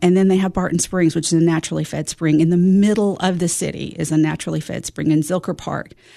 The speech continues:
And it's the quality of life, I guess, and it's how people that live in Austin, how seriously they take their quality of life.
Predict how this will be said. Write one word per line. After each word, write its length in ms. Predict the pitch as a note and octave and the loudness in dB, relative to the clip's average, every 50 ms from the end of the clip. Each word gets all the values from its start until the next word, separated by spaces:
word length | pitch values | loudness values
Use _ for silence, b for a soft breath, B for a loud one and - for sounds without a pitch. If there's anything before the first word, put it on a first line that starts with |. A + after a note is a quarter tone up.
| B B | B B
And 80 | - A#3+ | -2 -2
it's 100 | A#3 A#3+ | 0 0
the 80 | - - | -2 -2
quality 300 | - D4+ D4+ C#4 G#3+ E3 | 0 0 0 2 0 0
of 100 | D3 D3 | 0 -2
life, 320 | C3 - - - D3 - - | -4 -6 -6 -8 -10 -8 -6
I 100 | - D#3+ | -4 -4
guess, 320 | D3+ - - - D3 - | -4 -4 -6 -6 -4 0
and 100 | F3 E3+ | 2 2
it's 140 | F3+ E3 - | 2 0 -2
how 340 | - F#3+ F3 E3 D#3 D#3 - - _ _ _ _ _ _ _ - | -4 -4 -2 -2 -4 -6 -10 -12 _ _ _ _ _ _ _ -4
people 240 | A3 G3+ F3+ F#3 | -4 0 0 0
that 140 | E3 E3+ - | -2 -2 -2
live 140 | E3 D#3+ E3+ | -4 -2 0
in 80 | D3+ D3 | 0 0
Austin, 440 | D3 D3 C#3+ - - D3+ D3 C#3 | 0 -2 -4 -4 -2 0 0 0
how 140 | C#3+ D#3 D#3 | 0 -2 -4
seriously 520 | D3+ - - F3+ E3+ D3+ - - E3 D#3+ D#3 | -6 -4 -4 -2 -2 -2 -2 -4 -4 -4 -4
they 180 | - C#3+ D3 | -4 -6 -8
take 320 | - - - - D3+ D#3 - | -10 -8 -6 -6 -6 -6 -4
their 160 | D#3+ D#3 D3+ | -4 -4 -4
quality 400 | - - E2+ E2 - - - - | -4 -8 -10 -10 -10 -10 -10 -10
of 100 | - - | -10 -10
life. 360 | - - - - D3+ - B | -10 -10 -8 -10 -10 -12 B